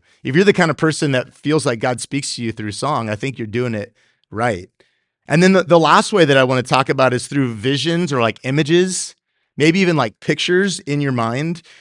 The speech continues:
Um, some might call them, like, a prophetic picture. I'm actually gonna have Elise, um, share a little bit later about how God used the prophetic picture in her life. And, and sometimes, like, when we say picture, it sounds, like, very modern, but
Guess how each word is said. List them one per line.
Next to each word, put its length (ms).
Um, 180
some 200
might 180
call 200
them, 140
like, 140
a 80
prophetic 560
picture. 320
I'm 120
actually 220
gonna 160
have 180
Elise, 480
um, 340
share 260
a 40
little 140
bit 140
later 280
about 300
how 100
God 220
used 140
the 40
prophetic 440
picture 480
in 140
her 100
life. 320
And, 240
and 180
sometimes, 520
like, 160
when 160
we 100
say 220
picture, 400
it 80
sounds, 240
like, 100
very 220
modern, 500
but 240